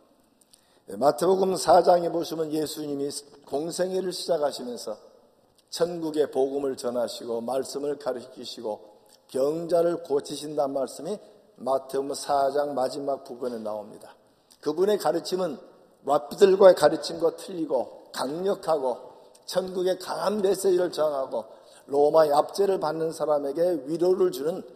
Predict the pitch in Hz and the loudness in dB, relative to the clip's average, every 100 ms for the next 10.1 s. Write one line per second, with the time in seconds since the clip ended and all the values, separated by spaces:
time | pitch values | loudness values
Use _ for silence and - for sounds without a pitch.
0 | - - 139 135 151 185 156 - 190 165 | -20 -14 -8 -4 -2 0 -2 -2 -8 -6
1 | 139 - - 104 - _ _ _ - - | -8 -10 -14 -18 -20 _ _ _ -20 -16
2 | - 151 156 170 180 151 147 - 170 170 | -8 -6 -4 -4 -2 2 2 0 -2 -2
3 | 160 147 151 147 143 147 127 127 113 110 | -2 -6 -2 -2 0 -2 -4 -6 -6 -6
4 | - - - _ _ - 131 151 160 143 | -6 -14 -20 _ _ 0 2 4 0 0
5 | 139 123 143 147 - 131 139 123 - 113 | 0 2 0 -2 -6 -6 -6 -8 -8 -14
6 | 113 - _ _ - - 131 156 175 185 | -16 -18 _ _ -16 -10 -4 -2 0 0
7 | 180 180 180 170 170 170 170 185 185 165 | 0 0 -2 -2 -2 -2 -2 0 0 0
8 | 151 147 - 147 147 143 151 - - - | -4 -4 -4 0 0 0 0 -2 -10 -10
9 | - 131 147 139 127 - 117 113 107 101 | -4 -2 -2 -4 -4 -8 -8 -8 -8 -10